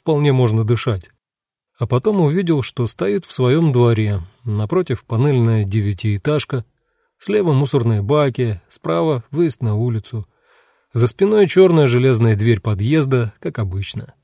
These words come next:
как и должно быть. Всё как всегда. Некоторое время стоял неподвижно, затаив дыхание.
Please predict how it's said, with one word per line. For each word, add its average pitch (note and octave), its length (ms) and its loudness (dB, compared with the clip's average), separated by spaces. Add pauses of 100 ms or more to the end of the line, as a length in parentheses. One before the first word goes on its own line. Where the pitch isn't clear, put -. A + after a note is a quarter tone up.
(240)
как F3+ 200 -6
и C3+ 40 -4
должно A2 400 -2
быть. G2 360 -6 (320)
Всё C#3 400 -6
как - 260 -8
всегда. F#2+ 500 -8 (440)
Некоторое C3+ 580 4
время C#3+ 400 4
стоял C3 460 0
неподвижно, A#2+ 880 2
затаив A2 400 0
дыхание. A2 720 -2